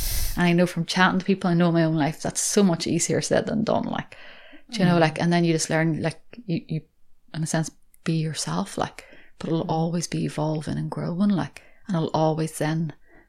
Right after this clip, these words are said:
Speaker 1: bring up another little smaller part of yourself that's looking for love, attention, and to be told that she is okay, she's more than enough, like, she's perfect and she's allowed to come out and play.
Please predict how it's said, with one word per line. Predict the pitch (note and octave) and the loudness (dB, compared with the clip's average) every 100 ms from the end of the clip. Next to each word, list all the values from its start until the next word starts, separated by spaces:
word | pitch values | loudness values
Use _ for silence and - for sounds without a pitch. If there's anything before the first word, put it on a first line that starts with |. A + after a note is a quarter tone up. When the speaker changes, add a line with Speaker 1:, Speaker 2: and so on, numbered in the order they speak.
| - - | -14 -4
Speaker 1:
bring | D#3+ | -2
up | D#3 A3 | -2 -4
another | E3 E3 E3+ | -2 -2 -2
little | D#3+ | -4
smaller | D3+ - D#3+ E3 E3 | -4 -4 -4 -2 -4
part | - - D#3 | -4 -4 -4
of | D#3+ E3 | -4 -8
yourself | D#3+ F3 E3+ - | -6 -4 -4 -4
that's | D#3+ | -4
looking | D#3+ D#3+ - | -4 -4 -8
for | - E3 | -4 0
love, | E3 D#3 - | 0 0 -4
attention, | D3+ E3 D#3+ D3+ - D#3 - - - - | -8 -4 -2 -2 -4 -4 -8 -20 -20 -6
and | G3+ E3 | -2 0
to | |
be | F3 | 0
told | E3+ F3 E3 E3+ | 0 0 0 -2
that | F3 | -4
she | - E3 | -6 -4
is | F3+ F3 D#3 - - - - - _ - | -2 -2 -4 -8 -12 -20 -20 -20 _ -8
okay, | F3 - E3+ G#3 | -6 -2 0 2
she's | G3+ D#3 E3+ | 0 -2 2
more | F3 G#3+ | 4 6
than | A#3+ | 6
enough, | G#3 E3 - - | 6 2 -4 -8
like, | - - - - - | -8 -10 -12 -10 -8
she's | - - | -6 -6
perfect | - F3+ - F#3+ | 0 0 -2 -8
and | D#3+ D3+ | -6 -6
she's | D#3+ D#3+ | -6 -4
allowed | E3 D#3+ - | -4 -4 -6
to | |
come | - - E3+ | -10 -4 -2
out | D#3 - - - - - - - - | -4 -8 -18 -20 -20 -20 -20 -16 -6
and | E3+ D#3+ | -4 -4
play. | - E3+ E3+ F#3+ - | -2 -2 -2 -4 -6